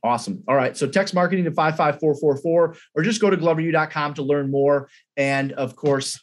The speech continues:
we each, and we, what do we have now? Gosh, Greg, we just completed two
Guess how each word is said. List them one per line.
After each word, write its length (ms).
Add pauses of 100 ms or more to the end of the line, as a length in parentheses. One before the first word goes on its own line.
we 460 (480)
each, 360
and 260 (260)
we, 180
what 140
do 60
we 100
have 240
now? 220 (200)
Gosh, 260
Greg, 280
we 100
just 180
completed 500
two 520